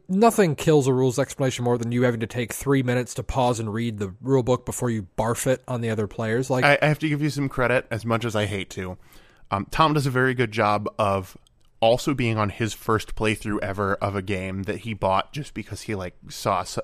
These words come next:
Speaker 2: uh, Shut Up and Sit Down or read a Board Game Geek review and was like, "I must have this game."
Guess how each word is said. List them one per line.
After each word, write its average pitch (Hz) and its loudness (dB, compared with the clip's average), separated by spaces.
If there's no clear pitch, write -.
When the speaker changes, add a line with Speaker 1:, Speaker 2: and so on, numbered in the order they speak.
Speaker 2:
uh, 104 -4
Shut 107 0
Up 101 -4
and 98 -6
Sit - -4
Down 98 -6
or 85 -12
read 101 -6
a 101 -4
Board 101 -6
Game 98 -8
Geek 95 -14
review 98 -6
and 98 -6
was 95 -8
like, 104 -6
"I 107 0
must 98 -6
have 87 -12
this 92 -10
game." 92 -8